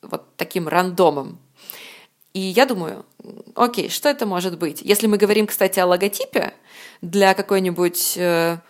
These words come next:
столовой, э, ресторана и так далее, это могла бы быть,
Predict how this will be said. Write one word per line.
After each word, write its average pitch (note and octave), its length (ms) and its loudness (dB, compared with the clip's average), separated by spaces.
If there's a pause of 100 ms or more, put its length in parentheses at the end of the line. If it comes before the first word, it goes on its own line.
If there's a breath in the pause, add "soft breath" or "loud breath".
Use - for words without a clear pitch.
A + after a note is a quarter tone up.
столовой, F3 960 2 (100)
э, D#3 320 -4
ресторана F3 640 0
и D#3+ 40 -8
так D#3+ 240 -10
далее, A#3 320 2
это A#3+ 160 -4
могла F#3 340 2
бы G3 120 -4
быть, G#3+ 280 -4